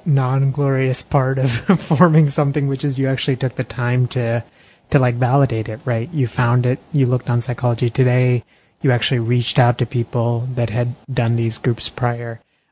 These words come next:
When you reached out to those people that had had these groups before, like, what was, just offhand and not at all to put you on the spot, but,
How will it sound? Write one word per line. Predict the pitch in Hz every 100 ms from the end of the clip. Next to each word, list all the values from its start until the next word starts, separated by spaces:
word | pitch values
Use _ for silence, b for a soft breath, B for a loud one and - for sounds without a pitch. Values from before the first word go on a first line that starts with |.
| _
When | 165 147
you | 160 170
reached | 160 -
out | 151 143
to |
those | 127 117
people | - - 123
that | 120 107
had | 117
had | 117 - 131 120
these | 127 117
groups | 139 127 -
before, | 135 - 156 170 - b b -
like, | 143 131
what | 147 160
was, | 180 - - 151
just | 143 - - - 135
offhand | 127 131 123 120
and | 123
not | 127 131 -
at |
all | 123 117
to | 117
put | 123 -
you | 117
on |
the | 113
spot, | - - 113 117 -
but, | 185